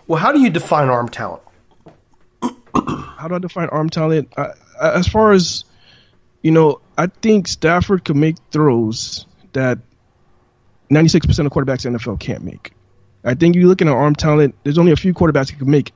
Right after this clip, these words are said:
Speaker 2: every single throw. And when I'm talking about that, you're looking at, um, you know, Patrick Mahomes, of course, Aaron Rodgers, of course, Josh Allen. You could put Russell Wilson in there.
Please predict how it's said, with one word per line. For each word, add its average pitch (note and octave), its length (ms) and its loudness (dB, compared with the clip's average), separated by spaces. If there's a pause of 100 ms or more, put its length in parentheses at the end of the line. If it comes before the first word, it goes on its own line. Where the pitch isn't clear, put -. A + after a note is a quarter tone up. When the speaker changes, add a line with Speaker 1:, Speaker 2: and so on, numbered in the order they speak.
(120)
Speaker 2:
every C#3+ 180 0
single A2 220 -4
throw. - 300 -8 (280)
And A#2 200 2
when C3+ 80 4
I'm D3+ 60 2
talking F3 180 2
about C#3+ 160 2
that, D3 100 2
you're C#3+ 100 2
looking D3 260 0
at, C3+ 200 0 (480)
um, A#2 500 -2
you C3+ 60 -2
know, C3 120 2
Patrick - 320 0
Mahomes, C3+ 200 0
of C#3 80 -12
course, - 540 -8 (260)
Aaron C#3 200 0
Rodgers, C3+ 500 0
of - 80 -14
course, B2+ 460 -2 (460)
Josh D3+ 300 2
Allen. C#3+ 400 0 (600)
You C#3+ 100 -8
could E3+ 100 -4
put G3 120 4
Russell G3 260 -4
Wilson D3 260 -6
in C3 100 -6
there. B2+ 220 -6